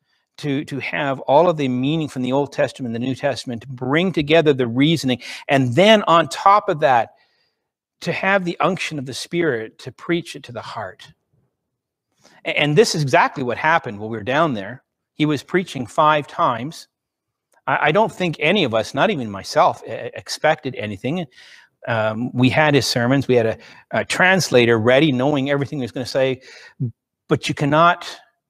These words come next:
prepare for the work of the Holy Spirit. The first time he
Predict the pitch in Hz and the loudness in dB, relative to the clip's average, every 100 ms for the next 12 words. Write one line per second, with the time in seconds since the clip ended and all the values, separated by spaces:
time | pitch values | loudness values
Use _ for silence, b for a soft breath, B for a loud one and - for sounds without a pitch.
0 | _ - 151 - 175 131 113 - 120 117 | _ -10 -10 -2 0 0 -2 -8 -6 -6
1 | 110 _ - 117 113 107 - 107 98 - | -6 _ -10 -10 -8 -10 -10 -12 -12 -14
2 | 104 92 87 - _ _ _ _ _ _ | -12 -12 -12 -16 _ _ _ _ _ _
3 | _ _ _ _ - B B - - - | _ _ _ _ -20 B B -4 0 2
4 | 165 165 - - 156 139 127 110 123 120 | 4 2 -4 0 4 4 2 0 0 -2